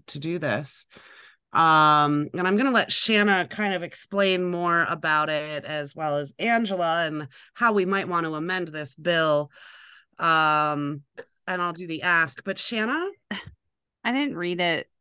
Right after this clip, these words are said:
Speaker 2: I know what you're talking about 'cause I read, like, a lot, but it was a day of teaching middle school music, by the way. I teach music.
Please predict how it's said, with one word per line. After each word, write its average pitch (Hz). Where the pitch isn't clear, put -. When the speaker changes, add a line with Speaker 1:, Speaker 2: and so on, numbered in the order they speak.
Speaker 2:
I 220
know 226
what 214
you're 180
talking 165
about 151
'cause 185
I 170
read, 165
like, 165
a 165
lot, 147
but 202
it 214
was 233
a 247
day 156
of 170
teaching 175
middle 156
school 143
music, 240
by -
the 101
way. -
I 220
teach -
music. -